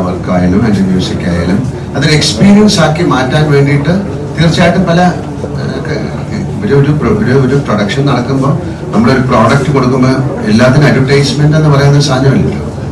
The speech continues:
അത് നന്നാകാം മോശമാകാം, പക്ഷെ അത് ആദ്യം വരുമ്പോൾ മോശം സിനിമ എന്ന് പറഞ്ഞാൽ നമുക്ക് ചെയ്യാൻ പറ്റില്ലല്ലോ. ഇതാ വരുന്ന ഒരു നല്ല സിനിമ എന്ന് പറഞ്ഞേ ചെയ്യാൻ പറ്റുള്ളൂ. ആ സിനിമയുടെ ജാതകം പിന്നെ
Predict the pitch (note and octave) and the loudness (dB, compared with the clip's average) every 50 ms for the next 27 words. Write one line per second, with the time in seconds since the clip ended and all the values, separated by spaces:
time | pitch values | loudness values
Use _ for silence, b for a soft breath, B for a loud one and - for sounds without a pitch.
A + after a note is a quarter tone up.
0 | - - - - - - - - - - - F#3 F#3+ D#3 C3 B2 B2+ C3+ D3 E3+ | -8 -6 -6 -6 -6 -6 -4 -2 0 2 2 4 4 4 4 4 4 4 4 4
1 | E3+ F3 G3+ - - - D3+ D#3+ D3+ D3+ D3 - - - - - - - - - | 4 2 2 2 2 2 2 2 4 4 2 2 2 2 0 0 -2 -4 -6 -6
2 | - - - - - - - G3 - - - - - - - G3+ G3+ - F3 F#3 | -8 -8 -8 -8 -6 -4 -4 -4 -2 -2 0 0 0 0 0 0 2 2 2 2
3 | D#3 C3 C#3+ D3+ F3 F#3+ F#3+ F3+ - - - - - F3 F#3 D3+ E3+ E3 E3 F3+ | 2 2 2 2 2 2 2 0 0 -2 -2 -2 -2 -2 -2 -2 0 0 0 0
4 | F#3 G3 G3+ F#3+ F#3 F#3 F#3 F3+ F3 - - E3 E3 D#3+ D#3+ D#3+ C#3+ - - - | 2 2 2 2 2 2 2 0 0 0 -2 -2 0 0 2 0 0 0 0 0
5 | F3 - E2 - - - - B B B B B B B - - A#2 A#2 G#2 G#2 | 0 0 -2 -4 -6 -8 -8 B B B B B B B -4 0 2 2 2 2
6 | G#2 A2 A2+ A2 G2+ F#2+ F#2 F2+ F2+ F#2+ G2 - - F2+ F2 E2 E2 E2 - - | 4 4 4 4 4 2 2 0 -2 -2 -2 -4 -4 -4 -4 -4 -4 -4 -6 -8
7 | - - - - - - - D3 C#3+ D3 C#3+ D3 E3+ E3 - - - - - - | -8 -8 -10 -8 -6 -6 -4 -4 -4 -2 -2 0 0 0 0 0 -2 -2 -4 -4
8 | - - - - - - - - - - - - - - - - F3 C#3+ - - | -4 -6 -6 -8 -10 -10 -10 -10 -10 -10 -10 -10 -8 -6 -2 0 0 0 2 2
9 | - - C3 D#3 E3 C3+ - A2+ A2+ A#2+ C#3 F3 F3+ F3 F3 D3 D3+ | 2 2 2 2 2 2 4 2 2 2 2 2 0 0 0 0 0